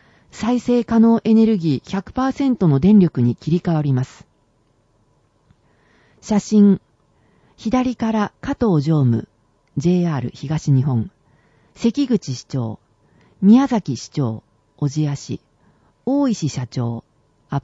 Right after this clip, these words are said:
プデーター。写真の説明。四人が笑顔で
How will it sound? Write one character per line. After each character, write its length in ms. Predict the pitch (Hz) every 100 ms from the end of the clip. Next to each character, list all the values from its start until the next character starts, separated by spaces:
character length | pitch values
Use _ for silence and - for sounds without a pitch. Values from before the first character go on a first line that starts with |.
| -
プ 100 | 170
デ 180 | 160 123
ー 40 |
タ 100 | 117
ー。 160 | 104 - _ _ _ _ _ _ _ _ -
写 180 | 220
真 260 | 208 254 254
の 80 | 240
説 300 | 214 - 190
明。 380 | 180 156 139 - _ _ _ _ _ _ _ -
四 180 | 202 233
人 300 | 269 269 202
が 80 |
笑 200 | 170 226
顔 220 | 214 180 143
で 220 | 139